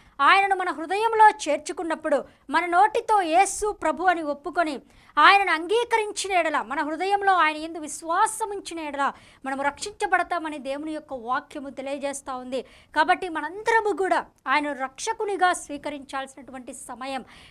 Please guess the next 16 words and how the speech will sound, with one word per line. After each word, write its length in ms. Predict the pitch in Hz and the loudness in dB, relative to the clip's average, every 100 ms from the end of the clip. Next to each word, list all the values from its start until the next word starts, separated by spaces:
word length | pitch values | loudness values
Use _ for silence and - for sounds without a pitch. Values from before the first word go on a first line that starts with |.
| - | -6
ఇంకా 300 | 349 415 466 | -2 6 8
ఎంత 340 | 381 370 - | 6 -2 -2
కాలము 440 | 415 - 320 370 370 | -2 2 2 2 -2
మనం 260 | 339 320 | -6 -6
ఆయనను 300 | 311 294 285 | -4 -6 -6
తృణీకరించాలా? 920 | 277 254 294 302 285 285 277 285 262 - - - | -10 -10 -10 -6 -6 -6 -6 -4 -6 -8 -18 -8
ఇంకా 240 | 330 453 427 | -4 2 2
ఎంత 300 | 381 381 415 | 2 -2 -2
కాలము 500 | - 349 381 403 370 | 0 0 2 0 -2
నీవు 280 | 339 359 | -6 -6
నేను 280 | 349 320 320 | -6 -4 -6
పాపములో 580 | 311 302 311 349 339 302 | -4 -2 -2 -2 -4 -4
జీవిస్తూ, 680 | 294 - 311 320 - 302 - - - | -4 -8 -8 -8 -4 -4 -4 -12 -10
ఈ 140 | 277 285 | -4 4
లోకాన్ని 640 | 311 381 370 370 415 392 | 6 6 4 2 2 0
వెంబడిస్తూ, 720 | 339 339 359 320 - 330 | -2 0 0 0 -6 -4